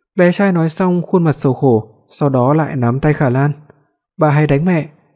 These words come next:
em thích chú." Nói tới đây, đứa bé rụt cổ một cái, nhìn qua khuôn mặt có vẻ hơi hung dữ. Thật ra thì bộ dáng đứa bé không xấu xí, da trắng nõn, hai mắt đen nhánh, giống như mã não trong suốt. Nếu như không phải do có vết phỏng trên mặt,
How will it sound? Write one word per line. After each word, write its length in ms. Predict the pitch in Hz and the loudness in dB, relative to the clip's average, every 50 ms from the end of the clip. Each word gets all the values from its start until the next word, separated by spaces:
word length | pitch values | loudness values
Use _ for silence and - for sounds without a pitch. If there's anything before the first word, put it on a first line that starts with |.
| _ - | _ -2
em 240 | 160 143 143 139 139 | 0 0 0 0 0
thích 140 | 196 196 185 | -2 -2 0
chú." 380 | - 180 151 151 185 233 208 - - _ _ _ _ _ _ _ _ _ - | 2 2 4 4 4 2 0 -6 -16 _ _ _ _ _ _ _ _ _ -2
Nói 140 | 180 175 | -2 0
tới 140 | 165 185 180 | 0 0 0
đây, 260 | 180 185 185 180 180 | 2 2 2 2 4
đứa 120 | 170 180 160 | 4 2 2
bé 200 | 147 139 143 165 | 4 2 2 2
rụt 240 | 160 - 175 160 - | 2 0 0 0 0
cổ 100 | 156 123 | 0 0
một 140 | 123 127 | 0 -2
cái, 320 | 127 - 127 127 139 196 196 - _ _ - | -2 -2 0 0 0 -2 -4 -8 _ _ -2
nhìn 200 | 196 185 165 170 | 0 0 0 2
qua 140 | - 185 180 | 0 0 0
khuôn 260 | 180 - 208 185 185 | 0 0 0 0 2
mặt 160 | 175 160 147 - - - | 2 0 -2 -4 -8 -6
có 120 | 170 180 | -4 -2
vẻ 160 | 185 180 131 | 0 0 0
hơi 160 | 113 123 143 135 | 2 2 4 4
hung 160 | 131 135 120 | 2 2 0
dữ. 240 | 131 135 160 196 190 - - _ _ _ _ _ _ _ _ _ _ _ _ _ _ _ _ _ _ _ _ _ _ _ _ _ _ _ _ _ _ _ - | 0 0 0 0 -2 -4 -10 _ _ _ _ _ _ _ _ _ _ _ _ _ _ _ _ _ _ _ _ _ _ _ _ _ _ _ _ _ _ _ -2
Thật 120 | 170 151 | 0 0
ra 380 | 135 156 165 151 147 143 139 139 | 0 0 0 0 2 2 0 2
thì 140 | - 143 | 2 2
bộ 220 | 127 131 135 131 143 | 2 2 2 2 2
dáng 280 | 135 135 123 131 143 | 0 0 2 2 2
đứa 100 | 143 143 | 2 2
bé 220 | 135 131 127 131 151 | 2 4 2 2 2
không 200 | - - 165 156 | 2 0 0 2
xấu 160 | 151 151 143 | 2 0 0
xí, 340 | 143 - 143 139 175 220 214 - _ _ _ _ - | 2 2 2 2 2 0 -2 -6 _ _ _ _ -10
da 260 | 160 147 143 139 139 | -4 -2 0 0 0
trắng 220 | - 151 139 135 | 0 -2 -2 -2
nõn, 260 | 139 143 156 190 226 214 - _ _ | -2 -2 -2 -2 -4 -6 -8 _ _
hai 220 | - - 202 190 | -6 -2 0 0
mắt 120 | 190 214 208 | 2 0 0
đen 220 | 196 185 180 165 | 0 0 0 0
nhánh, 240 | 160 147 147 180 214 - - - _ _ | 0 0 0 0 -2 -6 -10 -20 _ _
giống 260 | - - 175 165 170 175 | -4 0 0 2 2 2
như 300 | 185 180 175 170 165 156 | 2 4 4 4 4 4
mã 180 | 156 147 - | 2 0 0
não 160 | 143 147 165 | 0 0 0
trong 180 | 170 - 156 131 | 0 0 -2 -2
suốt. 260 | - - 180 196 196 - _ _ - _ _ _ _ _ _ - | 0 0 -2 -2 -2 -4 _ _ -20 _ _ _ _ _ _ -2
Nếu 200 | 151 131 131 147 | 2 2 4 4
như 220 | 151 147 143 139 | 4 4 4 4
không 220 | 131 - 147 139 135 | 4 2 0 0 0
phải 260 | 151 139 120 113 110 | 2 2 2 2 0
do 160 | 110 135 131 | 0 -2 -2
có 140 | - - 123 | 0 0 0
vết 160 | 143 185 190 | 0 0 -2
phỏng 220 | - - 160 120 113 | 0 0 0 0 0
trên 180 | - 160 151 | 0 0 0
mặt, 180 | 151 143 139 | 0 0 -2